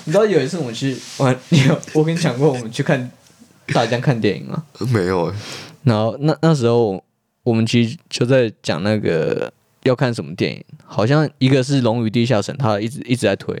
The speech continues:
Speaker 1: 他有推过。
Speaker 2: 嗯，嗯，嗯，嗯。
Speaker 1: 然后另外一个是玩命关头十，
Speaker 2: 嗯哼。
Speaker 1: 我就跟他说，他，他那时候已经看过《龙与地下城》了。
Speaker 2: 嗯哼。
Speaker 1: 嗯，然后可是我说，“干，我不想跟你一起，我不想要我们一起看没有看过的。”
Speaker 2: 哦。
Speaker 1: 然后其实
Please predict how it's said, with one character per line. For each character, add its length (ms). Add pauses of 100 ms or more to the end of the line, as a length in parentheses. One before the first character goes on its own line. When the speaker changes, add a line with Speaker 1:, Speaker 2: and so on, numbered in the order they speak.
Speaker 1:
他 80
有 60
推 160
过。 80
Speaker 2:
嗯， 60
嗯， 200
嗯， 180
嗯。 120 (220)
Speaker 1:
然 100
后 80
另 140
外 100
一 40
个 100
是 280 (720)
玩 80
命 160
关 180
头 160
十， 220 (260)
Speaker 2:
嗯 140
哼。 180 (100)
Speaker 1:
我 100
就 80
跟 80
他 140
说， 220 (200)
他， 160 (100)
他 140
那 120
时 80
候 60
已 20
经 140
看 140
过 140
《龙 180
与 60
地 140
下 200
城》 240
了。 60 (120)
Speaker 2:
嗯 260
哼。 280
Speaker 1:
嗯， 260 (220)
然 100
后 100
可 120
是 100
我 180
说 280 (280)
，“干， 160
我 80
不 80
想 240
跟 160
你 100
一 120
起， 360
我 120
不 100
想 160
要 320 (100)
我 120
们 260
一 40
起 120
看 160
没 80
有 60
看 180 (100)
过 200
的。” 60 (500)
Speaker 2:
哦。 420
Speaker 1:
然 80
后 60
其 180
实 200